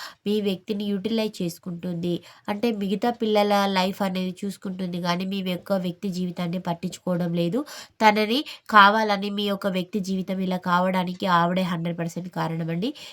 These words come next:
ఈవిడైతే చాలా రాక్షస గుణం ఉంటుంది. ఆ, చూడ్డానికి ఎలా ఉంటుందంటే ఏమీ తెలియని ఆవిడలాగా ఉంటుంది. సా-,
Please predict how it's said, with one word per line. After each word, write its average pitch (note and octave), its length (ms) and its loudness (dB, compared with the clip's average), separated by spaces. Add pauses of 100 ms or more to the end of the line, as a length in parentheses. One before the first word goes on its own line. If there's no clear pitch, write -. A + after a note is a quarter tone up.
(140)
ఈవిడైతే G3 460 2 (120)
చాలా F#3+ 460 2
రాక్షస F3+ 500 2
గుణం E3+ 300 -2
ఉంటుంది. E3 440 -4 (420)
ఆ, - 60 2 (140)
చూడ్డానికి G#3+ 640 0
ఎలా F#3+ 260 2
ఉంటుందంటే F#3 680 -2 (600)
ఏమీ B3+ 560 4
తెలియని G3 460 0
ఆవిడలాగా F3 640 2
ఉంటుంది. E3+ 540 -2
సా-, F3 340 4